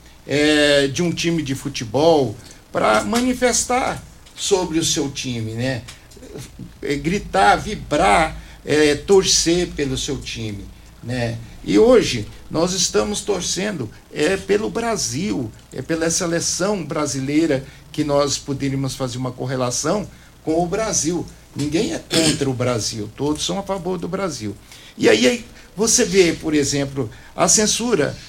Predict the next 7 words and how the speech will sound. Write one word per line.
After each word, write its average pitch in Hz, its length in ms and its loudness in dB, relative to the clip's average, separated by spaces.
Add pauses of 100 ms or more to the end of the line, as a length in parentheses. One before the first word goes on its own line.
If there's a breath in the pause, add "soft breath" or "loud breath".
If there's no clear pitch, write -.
(120 loud breath)
não 330 240 -4
atinge 214 640 -2 (380 loud breath)
as 208 300 0
mentiras 190 600 -2
que 151 100 -10
estão 156 240 -2
acontecendo 131 840 -2